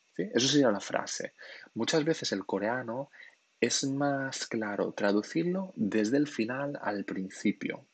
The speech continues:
Un consejo que os dejo. ¿Por qué? Porque el verbo siempre está al final. Y en algunas frases hay más de un verbo,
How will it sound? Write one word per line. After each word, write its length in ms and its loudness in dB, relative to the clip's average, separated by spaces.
Un 100 -6
consejo 420 2
que 80 -4
os 80 -4
dejo. 340 -8
¿Por 160 0
qué? 160 6
Porque 240 -2
el 140 0
verbo 440 0
siempre 240 -4
está 160 -4
al 60 -8
final. 400 -6
Y 260 2
en 120 0
algunas 380 0
frases 440 -2
hay 100 2
más 260 -2
de 80 4
un 120 0
verbo, 460 -2